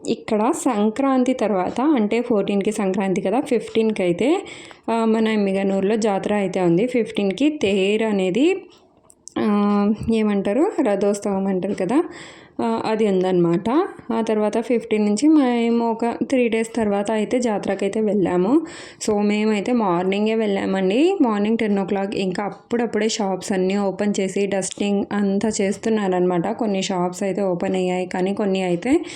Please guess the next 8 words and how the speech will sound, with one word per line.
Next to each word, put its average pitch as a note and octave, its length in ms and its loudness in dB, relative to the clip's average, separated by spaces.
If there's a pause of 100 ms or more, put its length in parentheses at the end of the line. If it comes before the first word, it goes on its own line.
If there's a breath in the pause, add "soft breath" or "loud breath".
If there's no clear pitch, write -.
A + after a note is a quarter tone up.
(280 loud breath)
ఇంకా A3 220 0
just G3 340 -2
అప్పుడే F#3+ 520 -4 (340)
షాప్స్ G3+ 380 0
ఓపెన్ F#3 340 0
చేసి F#3 320 0
డస్టింగ్ F#3+ 400 0
చేస్తున్నారు. F3+ 720 2